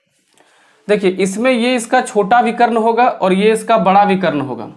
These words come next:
तो ये छोटे विकर्ण का माप दिया हुआ है बारह सेंटीमीटर।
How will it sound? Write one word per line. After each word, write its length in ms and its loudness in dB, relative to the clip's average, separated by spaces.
तो 60 -2
ये 140 0
छोटे 440 2
विकर्ण 380 0
का 200 4
माप 320 2
दिया 260 0
हुआ 220 4
है 140 2
बारह 320 4
सेंटीमीटर। 640 -2